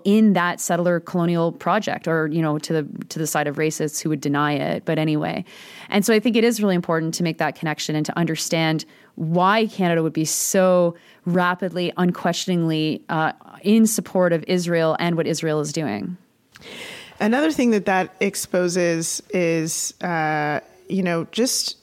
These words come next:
Speaker 2: just how important also the, the media is in all of this. You can,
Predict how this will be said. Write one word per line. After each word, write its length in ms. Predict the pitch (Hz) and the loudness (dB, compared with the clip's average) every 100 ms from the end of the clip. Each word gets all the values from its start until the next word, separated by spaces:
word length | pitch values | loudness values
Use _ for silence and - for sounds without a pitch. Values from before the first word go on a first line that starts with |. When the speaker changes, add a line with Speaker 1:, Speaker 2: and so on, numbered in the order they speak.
| - | -10
Speaker 2:
just 240 | 196 240 | -4 -2
how 220 | - 233 214 | 0 0 0
important 500 | 185 180 170 180 - | 0 -2 -2 -2 -4
also 400 | 165 175 165 156 - | -2 0 0 -2 -4
the, 280 | 156 143 - | -4 -4 -4
the 80 | 151 | -6
media 480 | 147 151 175 180 185 | -6 -4 -2 0 -2
is 280 | - 185 196 | -2 -2 0
in 160 | 175 143 | -2 -4
all 260 | - 135 | -4 -2
of 140 | 160 175 | -4 -2
this. 380 | 214 262 - - - - - - _ _ _ | -2 -2 -4 -16 -20 -20 -20 -20 _ _ _
You 140 | 220 269 | -2 0
can, 180 | 349 | 0